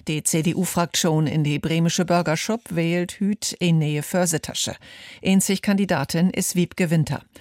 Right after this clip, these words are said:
Die bet nu Fraktionsboss Frank Imhoff ha in April ankündigt,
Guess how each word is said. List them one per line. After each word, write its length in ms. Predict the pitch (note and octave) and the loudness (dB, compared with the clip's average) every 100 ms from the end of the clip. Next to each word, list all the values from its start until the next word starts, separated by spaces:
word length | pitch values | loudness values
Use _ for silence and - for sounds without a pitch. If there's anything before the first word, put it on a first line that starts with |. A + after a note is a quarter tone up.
| - - - | -20 -20 -10
Die 100 | C3+ | -6
bet 200 | C#3+ - | -4 2
nu 200 | F3+ G#3+ | 2 2
Fraktionsboss 840 | - F3 - E3 D#3+ - D#3 D3 - | 0 -4 -2 0 -2 0 -2 -2 -4
Frank 280 | D3+ D3+ | -2 -4
Imhoff 560 | - F#3+ F#3 A3+ D#4 - | 0 2 2 -2 -6 -4
ha 100 | F3+ | -4
in 300 | - D#3+ D#3 | 0 0 0
April 500 | - D3+ - G3 G3+ | -2 -8 -2 0 0
ankündigt, 600 | - D#3+ D#3 E3+ F3+ G3+ | 0 -2 0 0 2 0